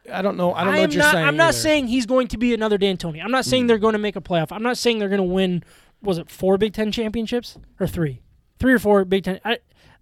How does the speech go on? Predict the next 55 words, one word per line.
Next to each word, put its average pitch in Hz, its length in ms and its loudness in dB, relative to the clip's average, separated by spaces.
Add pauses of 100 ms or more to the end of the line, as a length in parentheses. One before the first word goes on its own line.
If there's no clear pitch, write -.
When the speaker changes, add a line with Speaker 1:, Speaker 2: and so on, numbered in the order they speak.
(280)
Speaker 2:
I'm 262 300 0
not 262 180 2
sure 254 160 -6
he's 214 200 -2
that 190 200 0
guy. 185 260 2
Speaker 1:
Three. 117 360 -10
Speaker 2:
It 214 80 0
depends 254 340 0
on 269 100 -2
the 240 60 -4
type 226 180 0
of 190 120 -2
Speaker 3:
Big - 40 -20
Ten. 202 120 -2
Speaker 2:
talent 196 200 -4
he 196 100 -4
brings 170 360 -4
in. 170 280 -2 (320)
Um, 180 320 0
Speaker 3:
Like, 170 160 -12
one - 260 -20
Speaker 2:
but 254 220 4
what 247 180 4
I 277 140 2
Speaker 3:
Big 202 80 -6
Ten. 180 100 -8
Speaker 2:
love 233 380 4
about 226 300 -2
Speaker 3:
Yeah. 196 40 -10
Speaker 2:
what 208 200 0
he 240 260 0
is 175 160 -2
doing 196 400 -2 (260)
is, 190 400 2
like, 208 220 -2
like 220 240 -4
you 220 320 -6
guys 208 180 4
already 196 140 0
said, 190 280 -2
is 170 220 -6 (220)
he's 277 260 0
taking, 247 480 0
he's 240 200 -2
going 311 220 4
into 254 160 0
these 214 120 -4
games 202 400 -4 (520)
with 185 140 0
his 151 140 -4
back 170 340 -6
against 233 240 -6
the 202 60 -4
wall 170 320 -2